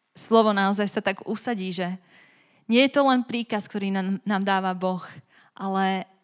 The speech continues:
som motivovaný, pretože to prináša požehnanie do môjho života. Prináša to požehnanie a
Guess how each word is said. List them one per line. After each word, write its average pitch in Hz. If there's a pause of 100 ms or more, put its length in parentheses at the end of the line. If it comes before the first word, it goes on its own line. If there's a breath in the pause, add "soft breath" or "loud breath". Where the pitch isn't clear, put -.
(380)
som 208
motivovaný, 196
pretože 190
to 190
prináša 233
požehnanie 190 (520 soft breath)
do 202
môjho 254
života. 190 (840 soft breath)
Prináša 247
to 214
požehnanie 226
a 202